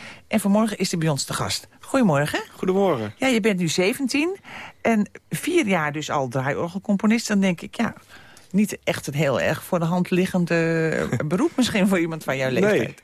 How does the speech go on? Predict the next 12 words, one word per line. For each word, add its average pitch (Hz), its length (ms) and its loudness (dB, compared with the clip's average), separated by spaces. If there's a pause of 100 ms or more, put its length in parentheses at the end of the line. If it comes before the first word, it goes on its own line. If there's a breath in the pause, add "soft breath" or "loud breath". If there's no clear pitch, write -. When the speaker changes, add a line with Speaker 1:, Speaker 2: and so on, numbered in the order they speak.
Speaker 2:
nee, 160 440 0
nee. 151 280 0
Het, 117 160 -2
het, 113 240 -2
het 117 220 -2
is 117 120 2
ook 113 100 0
eigenlijk 113 320 -2
gewoon 120 340 -2
ontstaan 139 420 0
uit 110 140 -2
hobby. 151 380 -2